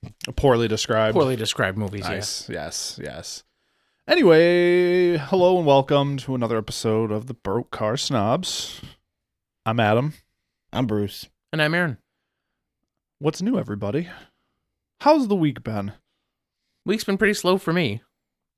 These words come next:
Speaker 1: Well, I mean, we are in the holiday season. When
Speaker 2: Yep.
Speaker 1: this episode comes out, it'll be between Christmas and New Year's, so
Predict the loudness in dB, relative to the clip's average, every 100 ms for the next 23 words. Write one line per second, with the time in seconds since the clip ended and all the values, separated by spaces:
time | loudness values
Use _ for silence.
0 | -14 0 4 4 4 0 0 2 2 4
1 | 4 2 2 0 2 2 4 0 0 0
2 | -2 -4 -4 0 0 0 -2 -4 0 0
3 | 0 0 0 0 0 2 2 0 -4 -2
4 | -2 -2 -6 -2 -2 -2 -4 -4 -4 -2
5 | -4 -4 -4 -6 -6 -6 -4 -2 0 0
6 | -2 -6 -2 0 0